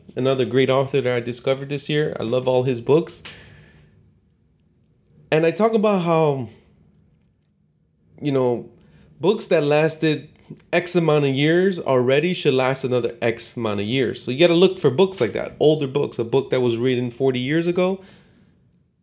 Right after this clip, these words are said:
Under the Lindy Effect is gonna last another forty years. So look for older books that are relevant today, are being read today, are being recommended today, because they will have that extra future expectancy.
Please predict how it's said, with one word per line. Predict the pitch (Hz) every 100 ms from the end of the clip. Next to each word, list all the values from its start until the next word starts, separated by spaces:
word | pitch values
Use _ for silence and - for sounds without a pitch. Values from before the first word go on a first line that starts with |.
| _ _ _ _ _ _
Under | 135 139
the | 123
Lindy | 127 170 208
Effect | 143 - 135 135
is | 123
gonna | 131 127
last | 131 127 120
another | 117 117
forty | 117 117 110
years. | 117 135 104 -
So | - 135
look | 160 208
for | - 185
older | 170 170
books | 127 151 151 -
that | 131 123 - - -
are | -
relevant | 135 139 170 175 165 151
today, | 123 117 113
are | 110
being | 143 135
read | 123 139
today, | 139 120 113
are | 107
being | 123 120
recommended | 123 127 120 120 131 143
today, | 165 165 175 185 - _ _ _ _ _ _ _ _ _ _ _ -
because | 135 143
they | 143
will | 156
have | 143 131
that | 123 110 - - - - -
extra | 127 - - 113
future | - 123 - 117
expectancy. | - - 117 107 101 -